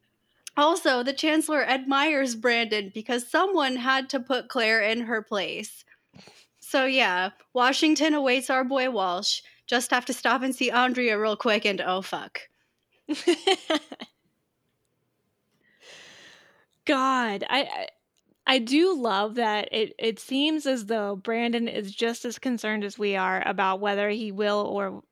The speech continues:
Speaker 2: will not meet the president. Like, thank God the stakes have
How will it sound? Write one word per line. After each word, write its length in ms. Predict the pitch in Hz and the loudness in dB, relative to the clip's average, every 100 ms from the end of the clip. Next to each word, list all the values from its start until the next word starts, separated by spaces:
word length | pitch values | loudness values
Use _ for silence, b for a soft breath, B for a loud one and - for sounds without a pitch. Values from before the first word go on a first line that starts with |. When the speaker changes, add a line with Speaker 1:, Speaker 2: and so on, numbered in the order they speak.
| _ - | _ -6
Speaker 2:
will 260 | 226 208 | 0 2
not 300 | 208 202 190 | 2 2 0
meet 180 | 208 202 | -2 -6
the 60 | - | -6
president. 500 | 196 196 190 - - | -4 -4 -6 -10 -6
Like, 240 | 226 220 - | -4 -4 -2
thank 240 | 302 349 - | -2 -2 -6
God 360 | 240 226 226 220 | -2 0 2 0
the 80 | 220 | -6
stakes 480 | - 226 220 - - _ _ _ _ | -4 -2 -2 -6 -20 _ _ _ _
have 420 | - 220 202 - | 0 0 -2 -8